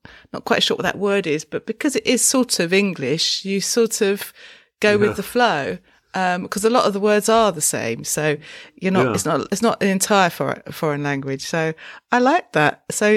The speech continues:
Speaker 1: it, you know, Jabberwocky, so it could have been written in some early, uh,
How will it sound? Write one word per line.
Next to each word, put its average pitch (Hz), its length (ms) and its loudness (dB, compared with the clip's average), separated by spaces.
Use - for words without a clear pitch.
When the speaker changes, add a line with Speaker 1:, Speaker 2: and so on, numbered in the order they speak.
Speaker 1:
it, - 200 0
you 220 120 -4
know, 190 60 2
Jabberwocky, 214 540 -2
so - 120 2
it - 120 -4
could 208 160 2
have 208 200 -4
been 165 440 0
written 170 380 -2
in 170 100 -2
some 160 260 -2
early, 170 800 2
uh, - 120 -18